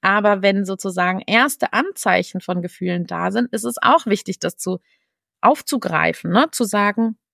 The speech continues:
das machen ja auch viele intuitiv, zu sagen, „Oh, du schaust so betrübt, ne? Also du schaust so betrübt, äh, ja, bedrückt dich was?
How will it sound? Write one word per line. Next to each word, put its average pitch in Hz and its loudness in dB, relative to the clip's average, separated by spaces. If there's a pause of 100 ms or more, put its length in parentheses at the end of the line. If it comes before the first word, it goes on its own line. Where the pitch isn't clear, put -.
(520)
das - -8
machen 190 0
ja 214 6
auch 175 -2
viele 170 -2
intuitiv, 165 -6
zu 185 -4
sagen, 190 2
„Oh, 240 4 (600)
du 196 2
schaust 208 0
so 294 4
betrübt, 190 0 (120)
ne? 208 4 (200)
Also 208 0
du 196 -2
schaust 233 2
so 247 0
betrübt, - 2 (540)
äh, 190 6 (100)
ja, 196 4
bedrückt - -2
dich - -4
was? - -8